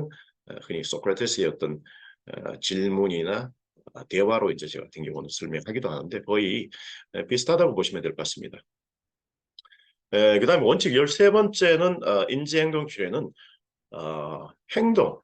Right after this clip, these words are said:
활동 계획이 포함된다. 이렇게 이제 번역이 돼 있는데요. 제가 또 이것도 번역을 좀 다시 수정해서, 어, 여기에, 에, 설명 자료에 넣었는데 인지행동 치료는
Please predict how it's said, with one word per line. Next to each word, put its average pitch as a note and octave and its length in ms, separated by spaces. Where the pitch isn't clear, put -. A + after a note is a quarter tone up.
활동 G#3 580
계획이 G3+ 640
포함된다. C#3 440
이렇게 E3+ 280
이제 A#2 320
번역이 F#2+ 300
돼 D#2 100
있는데요. D#2 440
제가 A2 320
또 G2+ 80
이것도 F2 300
번역을 G2+ 420
좀 D#2+ 420
다시 E2 220
수정해서, A2 600
어, - 440
여기에, E2 280
에, - 720
설명 F#2+ 400
자료에 F2 280
넣었는데 D#2+ 420
인지행동 F#3+ 480
치료는 G#2+ 360